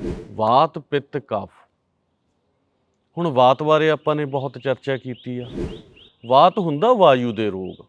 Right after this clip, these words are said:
ਵਾਯੂ ਦੇ ਰੋਗ ਕਿਹੜੇ ਹੁੰਦੇ ਨੇ? ਸਾਰਿਆਂ ਨੂੰ ਪਤਾ ਹੀ ਆ, ਜਿਹੜੇ, ਅਹ, ਸ-,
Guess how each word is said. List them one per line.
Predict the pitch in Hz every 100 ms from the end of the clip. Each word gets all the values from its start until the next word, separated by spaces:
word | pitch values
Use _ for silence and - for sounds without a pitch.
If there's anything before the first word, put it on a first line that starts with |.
| _
ਵਾਯੂ | 117 127 160
ਦੇ | 170 175
ਰੋਗ | 175 160
ਕਿਹੜੇ | 170 190
ਹੁੰਦੇ | 190 175 190
ਨੇ? | 254 - _ _
ਸਾਰਿਆਂ | _ 131 131 175
ਨੂੰ | 196
ਪਤਾ | 147 127 143
ਹੀ | 147
ਆ, | 156
ਜਿਹੜੇ, | 143 147 165 156
ਅਹ, | _ _ _ _ - 123 120 120
ਸ-, | 120 _